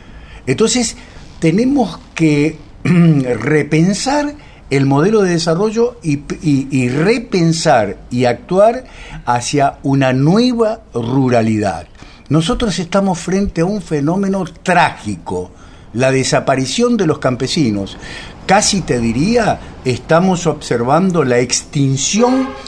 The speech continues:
del campesinado de la Argentina y del mundo entero a partir de este modelo que vos hoy en el primer programa estabas planteando, digamos, ¿viste? De estas formas de hacer agricultura. Entonces,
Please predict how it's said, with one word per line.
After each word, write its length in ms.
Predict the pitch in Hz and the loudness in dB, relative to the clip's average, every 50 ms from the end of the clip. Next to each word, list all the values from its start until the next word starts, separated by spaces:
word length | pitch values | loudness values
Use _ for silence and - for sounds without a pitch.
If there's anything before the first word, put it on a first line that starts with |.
| - - - | -18 -14 -6
del 240 | 110 123 127 127 | -2 -2 -2 0
campesinado 1000 | 123 135 123 120 117 127 113 - - 110 113 131 147 147 139 131 120 113 107 - - - - - | 0 0 0 0 -2 -4 -6 -4 -4 -2 0 0 0 0 0 -2 -2 -4 -6 -8 -12 -20 -20 -18
de 180 | - 101 107 104 | -12 -10 -8 -6
la 80 | 107 104 | -6 -6
Argentina 540 | 104 - 131 131 151 160 240 262 277 277 | -6 -4 -2 -2 0 0 0 0 0 0
y 100 | 262 247 | 0 0
del 160 | 185 156 131 117 | 0 0 2 2
mundo 320 | 113 120 123 131 135 147 | 2 2 2 2 2 2
entero 480 | 156 185 185 180 220 226 247 277 277 - - - - | 2 0 0 2 0 0 0 -2 -6 -10 -14 -18 -4
a 140 | - 127 123 | -4 -2 0
partir 380 | - 131 117 - - 143 135 135 | 0 -2 -2 -2 -2 -4 -2 -2
de 60 | 143 | -2
este 140 | 135 - 135 | -2 0 -2
modelo 380 | 123 123 120 135 151 165 170 165 - - - - | 0 0 0 0 0 0 -2 -4 -8 -16 -20 -16
que 120 | - - 110 | -8 -4 -2
vos 240 | 110 123 135 - - | 0 0 0 0 0
hoy 340 | 127 143 156 160 170 - - - - - | 2 4 4 2 0 -2 -8 -14 -16 -6
en 140 | - 110 110 | -4 -2 -2
el 140 | 110 107 95 | -2 -4 -4
primer 400 | - 113 110 110 147 175 175 165 | -4 -4 0 0 2 0 0 0
programa 600 | 160 143 123 120 120 123 131 135 143 147 151 - - - - - - - - - - - | -2 -2 -2 0 2 2 2 2 2 0 -2 -4 -14 -20 -20 -20 -20 -20 -20 -20 -10 -6
estabas 420 | 110 104 - - 113 120 127 127 - | -6 -6 -4 -2 0 0 0 0 -2
planteando, 920 | - - 127 120 113 110 107 - 131 139 135 127 113 107 98 92 95 92 90 | -2 -2 0 0 0 -2 -2 -2 0 2 2 2 0 -2 -2 -4 -6 -6 -6
digamos, 500 | 87 87 92 95 92 90 90 90 87 82 | -8 -8 -8 -8 -8 -8 -8 -10 -10 -8
¿viste? 280 | 101 117 113 - 113 | -10 -8 -6 -6 -6
De 160 | 98 101 104 | -4 -4 -4
estas 320 | 107 - - - 110 101 - - - - - | -6 -6 -4 -4 -4 -4 -6 -10 -18 -20 -20
formas 600 | - - - 180 185 160 127 104 101 104 98 92 90 | -16 -4 0 0 2 2 0 -2 -2 -4 -6 -8 -8
de 100 | 101 98 | -10 -10
hacer 300 | 98 95 - - 107 101 | -10 -10 -6 -6 -4 -4
agricultura. 840 | 101 101 101 98 92 - 101 98 92 82 90 85 85 82 82 80 - - - - - - - - - - | -4 -4 -6 -6 -8 -8 -8 -8 -8 -8 -10 -10 -10 -10 -12 -14 -16 -18 -20 -20 -20 -18 -18 -18 -8 -6
Entonces, 480 | 127 123 160 160 117 117 123 104 - | -2 0 2 2 2 0 -2 -4 -4